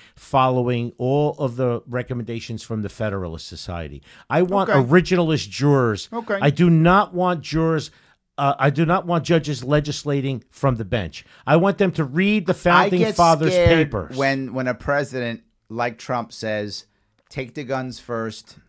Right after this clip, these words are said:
Speaker 2: due process later."
Speaker 1: Yeah, and then he,
Speaker 2: I,
Speaker 1: then he
Speaker 2: that,
Speaker 1: backwalked that.
Speaker 2: yeah, that scared me that he said that.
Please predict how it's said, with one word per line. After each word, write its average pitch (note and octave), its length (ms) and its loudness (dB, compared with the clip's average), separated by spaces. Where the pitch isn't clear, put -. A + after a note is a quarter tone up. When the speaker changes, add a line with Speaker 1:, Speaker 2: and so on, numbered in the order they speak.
Speaker 2:
due A#2 160 -10
process G2+ 560 -8
later." D#2 340 -14
Speaker 1:
Yeah, A2 180 -8
and B2 140 -6
then D3 100 0
he, C3+ 60 0
Speaker 2:
I, C3 420 2
Speaker 1:
then E3 140 6
he D#3+ 120 4
Speaker 2:
that, E3 340 4
Speaker 1:
backwalked D3 260 4
that. A2+ 260 -2
Speaker 2:
yeah, F#3+ 360 2
that F3 240 -2
scared A#3+ 260 2
me D#3+ 80 -4
that B2 240 -6
he C3+ 60 -6
said C3 220 0
that. A2 140 -8